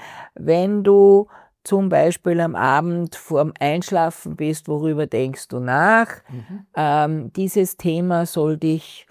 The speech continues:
Speaker 1: vielleicht für ein Referat anregen oder
Speaker 2: Mhm.
Speaker 1: aber immer, ich habe, Seklo, ich bin ja für Lernen im Dialog, <laughs> es ist ja auch mein Fachgebiet geworden, ähm, und, aber ich habe zunehmend gemerkt,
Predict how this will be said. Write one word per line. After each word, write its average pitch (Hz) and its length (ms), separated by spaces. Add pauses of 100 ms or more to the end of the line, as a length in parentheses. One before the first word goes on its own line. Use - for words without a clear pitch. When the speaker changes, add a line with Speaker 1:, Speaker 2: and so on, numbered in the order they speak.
(340)
Speaker 1:
vielleicht 143 460
für 151 160
ein 139 140
Referat 135 640
anregen 147 680
oder 120 380 (260)
Speaker 2:
Mhm. 120 340
Speaker 1:
aber 151 300
immer, 247 340 (140)
ich 247 340
habe, 220 560 (220)
Seklo, 185 400
ich 196 100
bin 175 180
ja 165 160
für 156 360
Lernen 160 440
im 160 200
Dialog, 160 640
<laughs> - 40
es - 260
ist 185 180
ja 175 160
auch - 100
mein 160 220
Fachgebiet - 1160
geworden, 190 640 (640)
ähm, 160 560 (160)
und, 170 260 (100)
aber 156 140
ich 165 120
habe 151 280
zunehmend 226 760
gemerkt, 160 1040